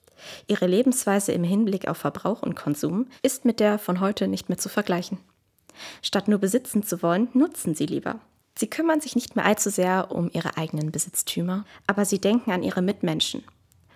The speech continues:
Sie arbeiten nicht mehr viel und nicht mehr lang. Dafür mussten sie natürlich einiges aufgeben, das ist sicher. Ein neuer Name ist den Menschen in der Zukunft ebenfalls dazu eingefallen. Es gilt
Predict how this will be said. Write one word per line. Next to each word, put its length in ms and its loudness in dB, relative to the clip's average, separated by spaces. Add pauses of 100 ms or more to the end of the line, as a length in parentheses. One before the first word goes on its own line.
(180)
Sie 200 -2
arbeiten 400 2
nicht 260 0
mehr 120 0
viel 380 0
und 200 -2
nicht 220 0
mehr 100 4
lang. 240 0 (840)
Dafür 320 2
mussten 320 2
sie 120 2
natürlich 500 0
einiges 460 0
aufgeben, 580 -4 (140)
das 180 -6
ist 160 -8
sicher. 360 0 (920)
Ein 140 2
neuer 260 6
Name 380 4
ist 180 -6
den 100 0
Menschen 280 2
in 80 0
der 140 -2
Zukunft 500 -4
ebenfalls 420 -4
dazu 280 -6
eingefallen. 540 -6 (720)
Es 180 -2
gilt 240 4